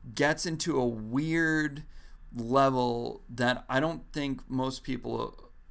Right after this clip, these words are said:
like, would care to really go down. Like, what was the intent of a film? I think most of these independent people are telling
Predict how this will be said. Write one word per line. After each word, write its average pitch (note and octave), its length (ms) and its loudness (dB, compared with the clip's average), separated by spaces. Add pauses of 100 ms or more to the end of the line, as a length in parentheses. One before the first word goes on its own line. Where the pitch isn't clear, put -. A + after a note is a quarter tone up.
(140)
like, A#2+ 280 0
would A#2+ 220 -2 (240)
care C#3+ 300 0
to C#3 80 2
really B2 280 2
go B2+ 200 2
down. A#2 200 2
Like, A#2+ 200 0
what B2 280 0
was D3 300 -2
the B2+ 220 2
intent A#2+ 760 -4 (100)
of A#2 200 -2
a A2 80 -4
film? D#3 580 -4 (720)
I C#3+ 60 0
think A3 340 -6
most D#3+ 420 0
of G#3+ 120 -2
these G#3 160 -2
independent E3 400 -4
people B2+ 420 -2
are A#2 80 -4
telling B2+ 680 -2